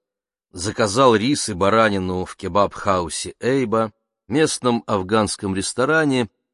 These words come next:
где работал друг Тимура Абдулла, которого Тимур игриво называл "дядей Эйбом". Тимур парковал машины пожилых гостей, когда зарядил дождь.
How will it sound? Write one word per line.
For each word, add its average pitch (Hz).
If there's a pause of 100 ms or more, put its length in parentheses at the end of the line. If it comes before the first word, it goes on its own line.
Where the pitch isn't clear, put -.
(240)
где 101
работал 160
друг 135
Тимура 135
Абдулла, 110 (440)
которого 95
Тимур 170 (320)
игриво 147
называл 127 (320)
"дядей 117
Эйбом". 80 (840)
Тимур 135
парковал 101
машины 92
пожилых 90
гостей, 143
когда 98
зарядил 92
дождь. 82